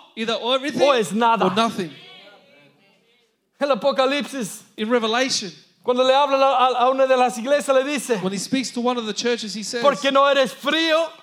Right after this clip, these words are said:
Speaker 1: "'Cause neither you're cold
Speaker 2: ni caliente,
Speaker 1: nor hot,
Speaker 2: ¿qué va a hacer Dios?
Speaker 1: what's God gonna do?
Speaker 2: Te vomitaré
Speaker 1: I
Speaker 2: de
Speaker 1: will
Speaker 2: mi boca."
Speaker 1: vomit you out of my mouth."
Speaker 2: ¿Por qué?
Speaker 1: Why?
Speaker 2: Mira cómo es Dios.
Speaker 1: Look how God is.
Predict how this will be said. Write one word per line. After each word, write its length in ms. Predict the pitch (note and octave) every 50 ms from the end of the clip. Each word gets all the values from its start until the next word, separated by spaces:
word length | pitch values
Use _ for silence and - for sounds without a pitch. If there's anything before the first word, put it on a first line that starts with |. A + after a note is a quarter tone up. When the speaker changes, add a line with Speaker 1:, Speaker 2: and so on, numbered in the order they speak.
| _ -
Speaker 1:
"'Cause 180 | G3+ F#3 F3
neither 200 | G#3+ A#3 G#3+ A3+
you're 140 | A3 G#3+ G3
cold 440 | G#3 G#3+ A#3 B3 C4 D4+ D#4 D4 -
Speaker 2:
ni 120 | D#4+ F4 E4+
caliente, 640 | - F4 - E4+ F4 F4 D4+ C#4 B3+ F#3 - C#4+ B3
Speaker 1:
nor 140 | A#3 C4 -
hot, 320 | - - A3 G#3+ C4 C#4 - - - - - _ _ _ _
Speaker 2:
¿qué 100 | - D4
va 100 | D4 D4+
a 40 | C4
hacer 240 | - D4 C#4+ A#3 F#3+
Dios? 320 | A3 B3 A3 F#3 D#3+ D3 -
Speaker 1:
what's 160 | F#3+ F#3 -
God 240 | - G#3 G#3 G3+ F#3+
gonna 140 | G3 F#3 F3
do? 140 | - C#3 B2+ B2 - - - - - - - - _ _ _ _ _ _ _ _ _ _ _ _ _ _ _ _ _ _ _ _ _
Speaker 2:
Te 100 | - G3+
vomitaré 580 | F#3+ G3 G#3 G#3 G#3 F3+ F#3 E3+ F3+ A3+ B3 B3
Speaker 1:
I 60 | A#3
Speaker 2:
de 20 | -
Speaker 1:
will 100 | - F3
Speaker 2:
mi 100 | E3+ D#3+
boca." 280 | D3+ G3+ G#3+ G#3 G3+
Speaker 1:
vomit 120 | G3 - E3+
you 220 | D#3 D#3 E3 E3+ E3+ F3+ D#3+
out 100 | D#3+ E3
of 120 | D#3+ D#3
my 80 | D#3+ D#3
mouth." 140 | D3+ D#3+ -
Speaker 2:
¿Por 140 | D#4+ E4 A#3 -
qué? 400 | - C#4 E4+ F4 F4+ F4 C#4 G3+ E3+
Speaker 1:
Why? 360 | A#3+ C#4+ D4 C4+ G#3+ D3+ B2 - _ _ _ _ _ _ _ _ _ _ _ _ _ _ _ _ _ _ _ _ _ _ _ _ _ _ _ _ _ _
Speaker 2:
Mira 220 | C4 F4 F#4 F4+
cómo 240 | F#4 F4+ F4+ E4 D#4
es 180 | D#4 D#4 B3+ F#3
Dios. 420 | - G#3+ C#4 E4+ D#4 A#3 F3 D#3 D3
Speaker 1:
Look 140 | G#3+ A#3+ -
how 100 | D4 B3+
God 260 | G3+ - A3 A3+ A3+ G#3
is. 340 | G3 D#3+ C#3 - - -